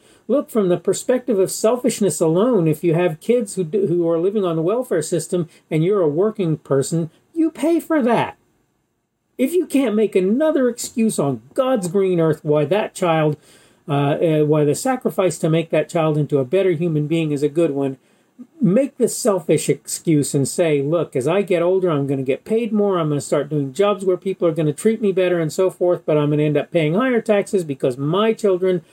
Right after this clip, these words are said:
are not going to have gotten instilled in them the, uh, the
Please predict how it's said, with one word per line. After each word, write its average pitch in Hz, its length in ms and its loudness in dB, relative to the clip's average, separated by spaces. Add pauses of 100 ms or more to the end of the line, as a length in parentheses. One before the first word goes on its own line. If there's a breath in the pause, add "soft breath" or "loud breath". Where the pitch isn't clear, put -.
(160 soft breath)
are 139 180 2
not 170 640 0 (100)
going 160 440 2
to 147 220 0
have 135 220 -2 (360)
gotten 185 520 0
instilled 233 640 -2
in 170 240 2
them 151 380 2 (460 soft breath)
the, 143 600 0 (120)
uh, 135 680 -2
the 135 440 -2